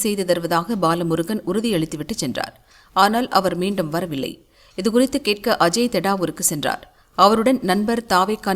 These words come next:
நகர செயலாளர் அருண் உள்ளிட்ட முப்பதுக்கும் மேற்பட்டோர் உடன் சென்றனர். பழனி முருகனிடம் சேதமடைந்த டூ வீலரை சரி செய்து தரும்படி கேட்டனர். அப்போது பழனி முருகன் ஆதரவாளர்கள் பார்த்திபன், காமேஷ் உள்ளிட்டோர் வந்தனர்.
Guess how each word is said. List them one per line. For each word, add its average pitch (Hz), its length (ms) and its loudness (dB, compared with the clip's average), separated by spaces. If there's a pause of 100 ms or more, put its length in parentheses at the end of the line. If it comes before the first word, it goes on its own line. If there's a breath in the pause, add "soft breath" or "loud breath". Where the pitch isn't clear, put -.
நகர 190 180 -2 (100)
செயலாளர் 170 440 2 (100)
அருண் 202 260 0
உள்ளிட்ட 175 300 -2
முப்பதுக்கும் 233 380 -4
மேற்பட்டோர் 170 500 -4
உடன் 208 240 -4
சென்றனர். 143 360 -8 (800 soft breath)
பழனி 269 360 4
முருகனிடம் 220 500 -2 (100)
சேதமடைந்த 202 600 -2
டூ 180 140 -2
வீலரை 175 260 0 (140)
சரி 196 220 -2
செய்து 202 260 0
தரும்படி 165 360 -2
கேட்டனர். 139 380 -6 (600 soft breath)
அப்போது 202 280 2 (120)
பழனி 254 340 2
முருகன் 208 360 -2
ஆதரவாளர்கள் 180 680 0 (120)
பார்த்திபன், 185 500 2 (100)
காமேஷ் 185 400 2
உள்ளிட்டோர் 165 440 -2
வந்தனர். 151 360 -6